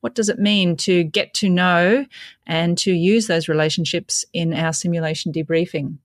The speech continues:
So our guest today is Jenny Rudolph, who'll be known to many of our Simulcast listeners.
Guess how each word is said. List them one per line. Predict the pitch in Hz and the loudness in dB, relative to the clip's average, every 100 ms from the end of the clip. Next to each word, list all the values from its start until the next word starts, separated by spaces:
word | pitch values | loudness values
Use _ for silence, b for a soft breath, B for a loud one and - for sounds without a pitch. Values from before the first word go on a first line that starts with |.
| _ B B B | _ B B B
So | - 233 233 | 0 4 4
our | 220 | 4
guest | 247 - | 2 0
today | 277 220 190 | 0 2 2
is | 175 - | 0 0
Jenny | 196 180 | 0 0
Rudolph, | 170 160 185 | 0 0 -2
who'll | - 185 | -2 -2
be | 170 | 0
known | 165 165 165 | 0 0 -2
to | - 165 156 | -2 -2 0
many | 170 180 | 0 0
of | 165 | 0
our | 160 156 | 0 -2
Simulcast | - 170 156 170 156 156 - - | 0 -2 -2 -2 -2 -4 -6 -6
listeners. | 165 151 175 214 285 - | -6 -4 -2 -2 -2 -6